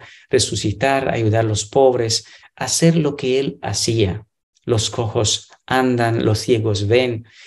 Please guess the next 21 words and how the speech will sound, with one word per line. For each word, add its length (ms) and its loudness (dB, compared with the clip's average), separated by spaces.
Todas 520 6
estas 420 0
cosas 320 -6
son 240 -4
deseos 440 -4
de 100 0
Dios. 580 -4
No, 440 -2
son 240 -2
esperanzas 680 0
cumplidas. 840 -2
Vivir 440 4
de 100 8
deseos 920 2
es 200 4
cuando 320 4
uno 180 4
se 160 -4
compra 320 -2
un, 500 -2
eh, 100 -4